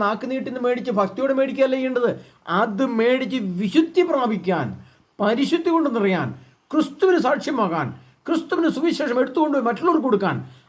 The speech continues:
അനാഥർക്കും ദരിദ്രർക്കും വിധവകൾക്കും ഒരു ചാക്ക് അരി മേടിച്ചുകൊണ്ട് കൊടുക്കാൻ, അവൻ്റെ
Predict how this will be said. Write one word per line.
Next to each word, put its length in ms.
അനാഥർക്കും 580
ദരിദ്രർക്കും 480
വിധവകൾക്കും 480
ഒരു 260
ചാക്ക് 240
അരി 180
മേടിച്ചുകൊണ്ട് 380
കൊടുക്കാൻ, 280
അവൻ്റെ 240